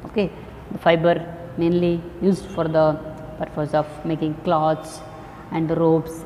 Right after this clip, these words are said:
any purpose of fiber. Uh, we will be discussing about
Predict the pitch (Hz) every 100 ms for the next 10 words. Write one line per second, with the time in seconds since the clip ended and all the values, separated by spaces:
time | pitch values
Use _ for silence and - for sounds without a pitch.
0 | - 247 285 190 - 160 - - - 151
1 | - 156 151 196 - - - - - -
2 | - - - 180 156 165 175 165 175 180
3 | - - 208 180 220